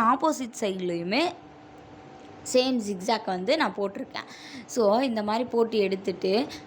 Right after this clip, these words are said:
again எப்படி இந்த மாதிரி இவ்வளோ லென்த் லென்த்தாக வந்து போடக்கூடாது. So, இந்த மாதிரி குட்டி குட்டியா தான் வந்து ஜிக்ஸாக் போடணும்.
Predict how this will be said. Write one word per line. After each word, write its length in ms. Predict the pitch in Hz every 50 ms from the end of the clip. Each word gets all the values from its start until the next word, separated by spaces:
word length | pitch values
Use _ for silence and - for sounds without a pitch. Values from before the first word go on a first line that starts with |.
| - -
again 320 | - 202 214 247 269 262 240
எப்படி 260 | 220 220 214 254 277 247 - - - - - -
இந்த 180 | 220 240 233 240
மாதிரி 360 | 240 226 220 240 277 302 285
இவ்வளோ 220 | 233 220 240 247 240
லென்த் 300 | 233 226 226 240 240 277
லென்த்தாக 380 | 269 254 233 233 226 247 247 240
வந்து 180 | 214 220 240
போடக்கூடாது. 840 | 226 226 214 208 196 190 196 190 190 185 180 180 185 196 247 302 302
So, 120 | 262 262
இந்த 220 | 254 226 220 220 220
மாதிரி 300 | 220 220 226 240 262 254
குட்டி 220 | - 226 220 262
குட்டியா 400 | 233 247 220 220 220 220 226 226
தான் 160 | 214 214 226
வந்து 240 | 226 214 202 202 226
ஜிக்ஸாக் 520 | 214 208 196 180 - 165 180 208 202 190 - - 208
போடணும். 380 | 196 185 175 165 170 170 160